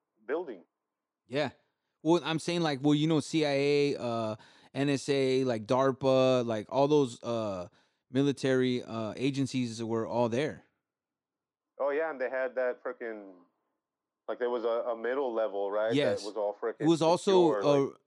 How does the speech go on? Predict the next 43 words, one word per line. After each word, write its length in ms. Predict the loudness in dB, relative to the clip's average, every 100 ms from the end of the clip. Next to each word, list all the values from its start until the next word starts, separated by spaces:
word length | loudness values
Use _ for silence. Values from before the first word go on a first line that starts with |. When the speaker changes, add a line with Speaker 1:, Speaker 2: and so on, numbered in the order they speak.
| -20
Speaker 2:
Giuliani's 680 | 0 2 4 2 0 0 -2
fucking 300 | -2 -2 -2
bunker. 460 | 0 0 -2 -8 -10 _ _ _ _ _ _ _ _
So 140 | 0
you're 160 | 4 4
saying 280 | 4 0 0
that, 140 | 0
like, 160 | 0 0
that 140 | 2
was 100 | 2
a 60 | 2
bunker, 500 | 2 2 4 0 0 _ _ -2
but 120 | 2
it, 120 | 4 2
if 260 | -2 -4 -8
it 140 | -10
collapsed 440 | -2 -2 -2 -4 -10 -12
from 140 | -2 -2
a 40 |
fire? 380 | -2 -4 -4 -6 _ _ _ _ _ _ _ _ _ _ _ _ _ -8
Speaker 1:
Right. 220 | -6 -6 _ _ _
Speaker 2:
Like, 180 | -4 -2
oh, 300 | 2 4 4
real 180 | 4 2
great 280 | 4 2 2
bunker 260 | 0 0
you 160 | 0 -2
built. 340 | -2 -2 -2 -6 _ _ _ _ _ _ _ _ _ _ _ _ _
Speaker 1:
And 140 | -8 -4
they 60 |
heard 200 | -2 0
explosions 640 | -2 -4 -2 -2 -2 -6 -4
there, 180 | -4 -4
too. 280 | -4 -4 -4
Speaker 2:
Yep. 280 | -4 -2 -2 _ _
Same 220 | -8 -4
Speaker 1:
And 80 | -2
Speaker 2:
thing. 100 | 0
Speaker 1:
there 60 | 0
was 120 | 0
a 60 | 0
live 260 | 0 -2 -4
footage. 300 | -6 -6 -6